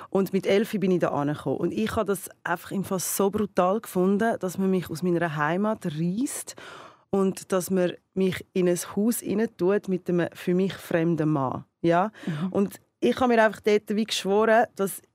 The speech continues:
Speaker 1: wenn ich mal ein Kind habe, dass ich ihm oder ihr das nie wird antun. Sprich,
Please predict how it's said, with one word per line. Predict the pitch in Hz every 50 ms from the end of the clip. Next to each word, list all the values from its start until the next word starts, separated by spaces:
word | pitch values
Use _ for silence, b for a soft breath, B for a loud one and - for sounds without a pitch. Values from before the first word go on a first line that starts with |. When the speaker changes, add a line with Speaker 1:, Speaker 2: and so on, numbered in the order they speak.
| _ _
Speaker 1:
wenn | 180 165 185 202 214
ich | 226 240 233 - -
mal | 226 202 196 196
ein | - 180
Kind | - - - - 214 240 285 294 - 165
habe, | 160 165 180 214 240
dass | 208 202 - -
ich | 190 - -
ihm | 170 196 202 208 202 - -
oder | - 180 175 185 175 -
ihr | 185 185 190 190
das | 165 180 165 -
nie | 175 180 196 202 196 190
wird | 170 180 180 -
antun. | - 143 143 147 - - - - 92 - - - B B B B B B B B B B B -
Sprich, | - - - 175 185 -